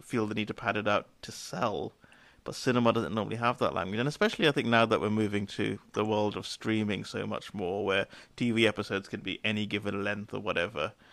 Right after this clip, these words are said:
um, we should move away from, from this overly padding long films. I, I, I, I really like that, actually, to, uh, Rai.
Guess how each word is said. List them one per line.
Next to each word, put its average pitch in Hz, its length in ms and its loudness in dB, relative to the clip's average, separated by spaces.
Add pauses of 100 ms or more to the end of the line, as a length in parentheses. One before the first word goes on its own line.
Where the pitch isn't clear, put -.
(360)
um, 95 480 0 (260)
we 117 80 0
should - 280 -4
move 127 300 4
away 113 380 8
from, - 500 -4
from 107 220 0
this 110 280 -4
overly 107 440 0
padding 104 640 -6 (160)
long 104 240 -8
films. 107 280 -12
I, 98 140 -6 (440)
I, - 80 2
I, 123 220 0
I - 160 0
really 131 240 -2
like 117 260 2
that, 71 220 -6
actually, - 320 -14
to, - 120 -14 (200)
uh, - 60 -8
Rai. - 220 -8